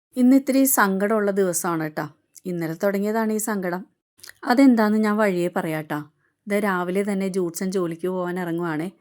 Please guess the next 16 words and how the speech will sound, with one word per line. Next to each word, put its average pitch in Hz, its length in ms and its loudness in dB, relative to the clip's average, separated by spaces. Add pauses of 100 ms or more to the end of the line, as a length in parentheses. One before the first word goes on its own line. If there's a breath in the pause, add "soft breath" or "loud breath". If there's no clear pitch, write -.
(440 soft breath)
ജൂഡ്സൺ 214 260 -6
കുറച്ച് 220 340 -2
ദിവസം 214 240 -4
ജോലിയില്ലാണ്ട് 190 540 -2
അങ്ങനെ 202 220 -4
ഇരിക്കുവായിരുന്നു. 165 640 -8 (160)
അപ്പൊ 175 180 -16
ദേ 175 140 -8
ജോലിക്ക് 165 400 -8
വിളിച്ചു. 180 460 -8 (440 soft breath)
ജൂഡ്സൺ 196 260 -6
പോവാൻ 190 400 -2
ഇറങ്ങുവാണ്. 175 540 -4
അപ്പൊ 180 160 -12
പൊന്നൂന് 196 400 -2
ഒന്നിടവിട്ടാണ് 190 760 -2